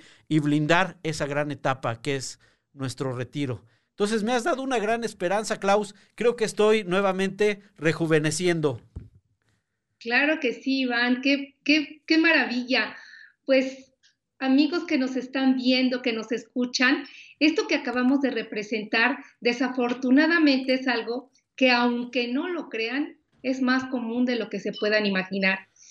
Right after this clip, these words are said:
Speaker 2: Concientizar sobre el ahorro para el retiro, ahorrar, debe ser un ejercicio consistente, disciplinado y que se adapte a la meta de cada persona. De esta manera,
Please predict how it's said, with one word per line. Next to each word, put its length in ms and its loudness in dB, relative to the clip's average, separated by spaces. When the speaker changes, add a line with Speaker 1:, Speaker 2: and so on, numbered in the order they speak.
Speaker 2:
Concientizar 800 4
sobre 300 0
el 100 0
ahorro 480 -4
para 180 -4
el 60 -4
retiro, 640 -4
ahorrar, 680 4
debe 320 2
ser 300 2
un 140 2
ejercicio 680 -4
consistente, 1200 -2
disciplinado 1120 2
y 160 4
que 120 4
se 140 2
adapte 460 -2
a 80 2
la 140 2
meta 380 -4
de 180 -8
cada 360 -8
persona. 720 -6
De 220 6
esta 280 0
manera, 720 -2